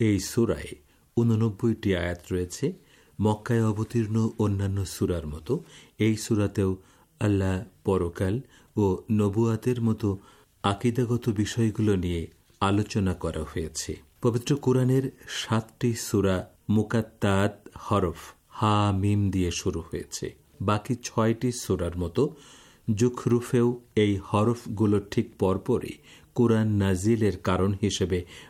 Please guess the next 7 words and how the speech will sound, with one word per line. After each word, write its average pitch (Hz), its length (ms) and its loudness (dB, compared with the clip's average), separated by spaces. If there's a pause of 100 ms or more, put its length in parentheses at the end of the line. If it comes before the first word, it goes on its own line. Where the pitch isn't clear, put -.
(100)
মানব 101 420 2
জাতির 98 460 0 (120)
হেদায়েতের 101 720 0
কথা - 440 -8 (160)
উল্লেখ 95 300 0
করা 90 240 -8
হয়েছে। - 500 -10